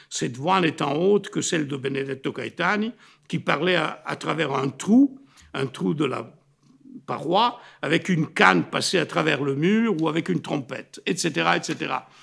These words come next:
Donc, euh, une série, une accusation qui a accompagné, euh, la mémoire historique, qui n'est pas étayée par des textes, euh, contemporains,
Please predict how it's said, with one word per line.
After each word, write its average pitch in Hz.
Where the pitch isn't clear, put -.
Donc, 214
euh, 185
une 185
série, 185
une 220
accusation 185
qui 170
a 190
accompagné, 190
euh, 151
la 151
mémoire 165
historique, 170
qui 180
n'est 170
pas 175
étayée 175
par 135
des 131
textes, -
euh, 139
contemporains, 151